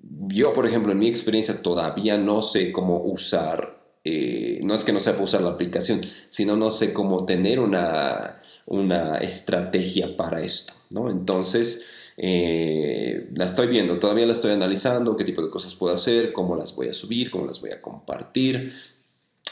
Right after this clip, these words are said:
No me gustaría hacer estos lip syncs, por ejemplo, pero bueno, eso depende de cada uno. Obviamente, si tu nicho es más la comedia, si tu nicho es un poco más en el tema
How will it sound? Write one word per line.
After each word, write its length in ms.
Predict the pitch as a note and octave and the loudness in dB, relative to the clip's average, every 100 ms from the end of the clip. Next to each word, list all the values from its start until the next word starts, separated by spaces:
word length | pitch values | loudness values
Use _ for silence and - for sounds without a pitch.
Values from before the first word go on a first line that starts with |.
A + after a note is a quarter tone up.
| - | -6
No 180 | A2 G2 | -2 2
me 100 | G2+ | 2
gustaría 440 | F#2 F2+ F#2 E2+ | 2 2 2 2
hacer 200 | E2+ F2+ F2 | 2 0 0
estos 320 | F2 F2 - | -2 -4 -4
lip 200 | E2 - | -4 -2
syncs, 260 | A2+ G#2+ | -2 -2
por 160 | - - | 0 -2
ejemplo, 300 | A#2+ B2+ C3 | -2 -4 -2
pero 220 | E2 - | -2 -2
bueno, 280 | - - - _ | -6 -8 -16 _
eso 180 | - F2+ | -6 -4
depende 380 | F2+ G2+ G2 F#2+ | -2 0 2 2
de 120 | F2 | 0
cada 180 | - E2 | 0 0
uno. 200 | E2+ F2 | 0 0
Obviamente, 520 | G2+ G#2 G2 F#2+ F2 - - - | 2 2 0 -2 -6 -10 -18 -8
si 180 | - F#2 | -6 0
tu 100 | G#2 | 2
nicho 300 | A2 G#2+ G2 | 2 2 0
es 100 | F#2+ | 2
más 240 | F#2 F2+ | 2 2
la 140 | F#2 | 0
comedia, 580 | G2 G#2+ A2 G2+ G2 F2+ | 0 2 2 4 2 0
si 220 | F2 F2 | 0 -4
tu 100 | F2 | -2
nicho 280 | F2 F2+ F2+ | -2 0 -2
es 80 | F2 | -6
un 100 | F2 | -6
poco 200 | F2 E2+ | -6 -6
más 360 | E2 E2 - - - - - | -4 -4 -6 -8 -12 -14 -8
en 800 | - G2 F#2+ F#2 F#2 F2 E2+ D2+ | -2 2 4 4 4 2 0 0
el 260 | D#2+ F2 E2 | 0 0 -2
tema 540 | F#2 E2+ E2+ E2 | 0 2 0 -4